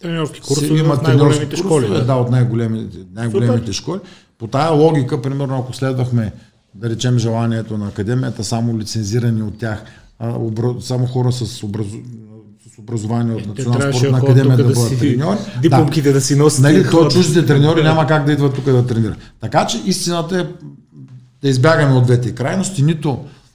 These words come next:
Speaker 2: само хора с висше образование, нито пък хора, които въобще не са изкарали тренерски курс. Тоест с, днес сега разработихме едни изисквания в Закона за спорта, които са залегнали. Необходимия брой, признаваме всички международни сертификати, които са признати от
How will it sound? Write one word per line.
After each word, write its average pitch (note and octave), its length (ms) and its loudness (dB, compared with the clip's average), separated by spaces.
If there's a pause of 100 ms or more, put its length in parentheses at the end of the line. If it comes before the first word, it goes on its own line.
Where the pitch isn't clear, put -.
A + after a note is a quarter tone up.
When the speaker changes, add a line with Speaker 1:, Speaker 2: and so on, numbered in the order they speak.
(140)
Speaker 2:
само C#3 380 2
хора A#2+ 240 0
с G2 180 -6
висше G2+ 280 -6
образование, E3+ 540 -4
нито C#3+ 220 -4
пък C#3+ 160 -12
хора, C#3 300 -6
които C3 140 -6
въобще B2 240 -4
не B2+ 80 0
са B2 100 -2
изкарали G#2 420 -6
тренерски F#2+ 420 -10
курс. - 280 -20
Тоест C3 320 -4
с, - 180 -8 (560)
днес C3 180 2
сега C#3 180 2
разработихме A#2+ 720 0
едни A#2+ 120 2
изисквания A#2 500 -2
в G#2+ 200 -8
Закона G2+ 380 -8
за E2 80 -10
спорта, F#2+ 400 -14
които G2+ 280 -18 (460)
са - 140 -8
залегнали. E3 600 -4
Необходимия C#3+ 720 0
брой, A#2 320 -2
признаваме C3 520 0
всички B2+ 280 -6
международни A#2 500 -2
сертификати, G#2+ 760 -8
които - 200 -12
са G#2 80 -6
признати G#2 520 -6
от G2+ 180 -8